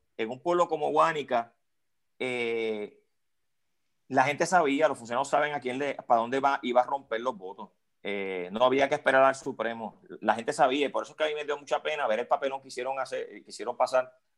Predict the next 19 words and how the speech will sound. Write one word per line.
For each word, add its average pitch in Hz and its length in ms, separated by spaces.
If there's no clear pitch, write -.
a, 104 240
a - 120
Titi 107 360
en 110 180
el 107 100
parking 113 300
de 139 100
Roberto 127 380
Clemente. 131 440
"Ganaste, 139 520
ganaste", 165 440
cuando 110 220
había 107 180
un 151 60
montón 156 200
de 151 100
papeletas 131 400
todavía 131 380
adjudicadas, 131 580